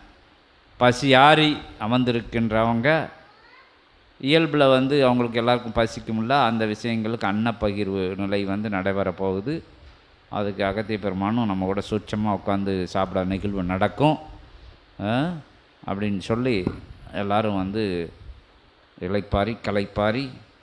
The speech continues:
அற்புதமா அமர்ந்து சொல்ல, அகத்தியத்தை வாழ்த்திட்டு ஒரு சங்குநாத ஒலி.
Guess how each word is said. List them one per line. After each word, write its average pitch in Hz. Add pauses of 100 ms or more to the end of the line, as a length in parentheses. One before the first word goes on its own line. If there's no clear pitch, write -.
(680)
அற்புதமா 101
அமர்ந்து 92
சொல்ல, 98
அகத்தியத்தை 101
வாழ்த்திட்டு 101 (540)
ஒரு 113
சங்குநாத 101
ஒலி. 90